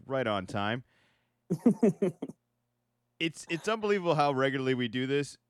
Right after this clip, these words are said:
Speaker 1: I, you know, maybe we don't have phone calls between each other, like, often enough to actually test out the service. It's like every time we do the podcast, something on the internet's like, "You know, let's, let's do this now. Let's, let's just not work," or,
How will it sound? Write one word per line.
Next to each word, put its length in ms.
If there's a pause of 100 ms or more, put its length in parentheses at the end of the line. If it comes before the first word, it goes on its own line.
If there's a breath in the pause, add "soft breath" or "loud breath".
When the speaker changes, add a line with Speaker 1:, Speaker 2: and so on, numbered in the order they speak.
Speaker 1:
I, 80
you 120
know, 60
maybe 180
we 120
don't 160
have 160
phone 180
calls 300
between 240
each 140
other, 260
like, 200
often 300
enough 240
to 160
actually 220
test 260
out 140
the 80
service. 360
It's 140
like 160
every 160
time 200
we 40
do 120
the 60
podcast, 520
something 220
on 60
the 80
internet's 320
like, 160
"You 60
know, 160
let's, 400 (160)
let's 160
do 160
this 340
now. 260 (100)
Let's, 200
let's 140
just 240
not 200
work," 280
or, 200